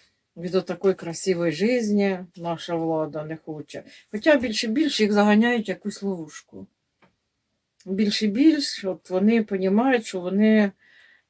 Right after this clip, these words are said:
що їх заганяють, вони себе, ну,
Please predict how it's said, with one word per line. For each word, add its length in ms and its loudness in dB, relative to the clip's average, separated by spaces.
що 560 -8
їх 280 -4
заганяють, 920 0
вони 240 -2
себе, 420 -6
ну, 720 -14